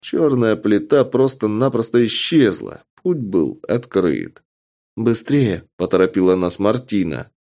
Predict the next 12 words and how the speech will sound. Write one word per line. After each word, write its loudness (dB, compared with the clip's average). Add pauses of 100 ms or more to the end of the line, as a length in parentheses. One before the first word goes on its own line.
«Дверь 0
скоро 0
закроется». 0 (680)
«А -8
как -4
же 0
мы 0
тогда 0
покинем -2
пирамиду?» – 0 (160)
возразил -2
я. 0